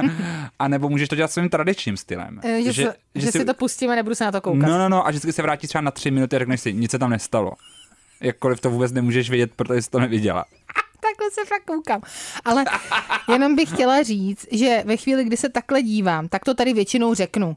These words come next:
Speaker 2: Jo? Že to není tak, že bych jako něco recenzovala a potom <laughs> je to tak, Šimone, většinou to přiznám. Že jsem se koukala na půl oka.
Speaker 1: Většinou. Děkuju, že jsi zmínila to důležité slovo.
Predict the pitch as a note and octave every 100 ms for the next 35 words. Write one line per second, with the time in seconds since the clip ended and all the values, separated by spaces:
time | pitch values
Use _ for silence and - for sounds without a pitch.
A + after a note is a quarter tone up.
0 | _ F3 F3+ G3+ G#3+ G#3+ A#3 A3 G#3 A3+
1 | A3+ G#3+ A3+ A3 A#3+ F#3+ G#3 G#3+ A3 A3
2 | A3 G3 - - A3 G#3+ B3+ - - -
3 | - - - - _ A#3+ A3+ F4 D#3+ -
4 | - G3+ F3+ F3+ A3+ G#3+ G#3+ - E3 D#3
5 | D#3 F3 _ _ - - F#3+ F#3+ F3+ F3
6 | E3+ - F3 - F#3+ F3 E3 D#3+ C#3+ A#2
7 | B2 D3 E3 D3 C3+ C#3 C3+ B2+ B2+ B2
8 | A#2 A#2+ B2+ B2 A#2 A2+ G#2